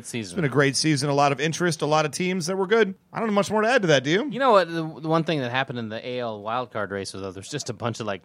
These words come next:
Speaker 2: terrible injuries that happened at the end of there. That Je-, Jeter injury pretty much, like, kinda sucked the
Speaker 1: Jeter,
Speaker 2: life out
Speaker 1: C C
Speaker 2: of the
Speaker 1: Sabathia is out right now as well.
Speaker 2: Sabathia.
Speaker 1: That's what
Speaker 2: Uh,
Speaker 1: killed the
Speaker 2: Manny
Speaker 1: Yankees.
Speaker 2: Machado,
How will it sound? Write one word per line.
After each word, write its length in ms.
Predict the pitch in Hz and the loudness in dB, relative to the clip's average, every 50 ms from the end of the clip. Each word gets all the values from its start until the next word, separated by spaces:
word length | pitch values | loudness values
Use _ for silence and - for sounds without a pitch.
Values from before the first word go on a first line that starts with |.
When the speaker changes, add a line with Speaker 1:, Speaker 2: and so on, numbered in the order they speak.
| _ - | _ -6
Speaker 2:
terrible 360 | - 127 120 120 117 107 104 | -2 2 2 4 2 2 -2
injuries 380 | 101 107 110 101 101 104 101 87 | -4 -4 -4 -4 -4 -6 -8 -6
that 80 | 95 104 | -4 -2
happened 240 | 101 101 - 98 - | -2 -2 -4 -6 -8
at 20 | |
the 60 | - 101 | -8 -8
end 80 | 95 98 | -6 -6
of 60 | 85 | -6
there. 140 | 95 92 87 | -6 -6 -6
That 160 | 101 104 92 | -6 -8 -6
Je-, 240 | 87 - 123 131 - | -6 -6 -6 -6 -6
Jeter 380 | 120 110 120 135 135 135 135 135 | -6 -4 0 2 2 4 4 2
injury 360 | 123 120 117 113 120 117 117 | 2 0 0 0 -2 -2 -2
pretty 200 | - 131 117 117 | -2 -2 -2 0
much, 320 | 110 110 101 - - - | 0 -2 -2 -4 -6 -4
like, 320 | 110 104 101 - _ _ - | -4 -4 -4 -6 _ _ -6
kinda 240 | 123 110 101 95 - | -4 -4 -4 -6 -8
sucked 420 | - - - - 131 113 - _ - | -12 -14 -2 0 0 0 0 _ -2
the 60 | 110 | 2
Speaker 1:
Jeter, 260 | 107 107 - 208 202 | 4 6 6 8 8
Speaker 2:
life 80 | - 113 | 8 8
out 60 | 110 | 6
Speaker 1:
C 120 | 113 - | 6 6
C 140 | 113 110 226 | 6 6 6
Speaker 2:
of 100 | 208 - | 6 6
the 60 | 220 151 | 6 6
Speaker 1:
Sabathia 340 | 165 160 170 165 - 202 190 | 6 6 6 6 4 2 4
is 120 | 175 156 | 4 6
out 160 | 180 185 190 | 6 6 6
right 180 | 190 196 196 190 | 6 4 4 4
now 220 | 196 190 190 196 | 4 4 4 4
as 100 | 185 151 | 4 4
well. 380 | 131 139 170 175 180 180 190 190 | 4 6 8 8 8 8 8 8
Speaker 2:
Sabathia. 260 | 196 208 220 208 - - - | 6 6 4 0 -4 -8 -4
Speaker 1:
That's 240 | - 170 185 - 117 | 0 0 4 4 6
what 120 | 117 113 | 6 6
Speaker 2:
Uh, 60 | 113 190 | 6 6
Speaker 1:
killed 160 | 170 160 - | 6 6 6
the 140 | 151 143 147 | 4 6 6
Speaker 2:
Manny 280 | 147 127 131 135 139 | 6 8 8 6 6
Speaker 1:
Yankees. 80 | 135 113 120 - - | 4 4 2 2 2
Speaker 2:
Machado, 520 | 139 127 123 123 123 123 123 123 120 113 | 6 6 6 6 6 6 4 4 2 0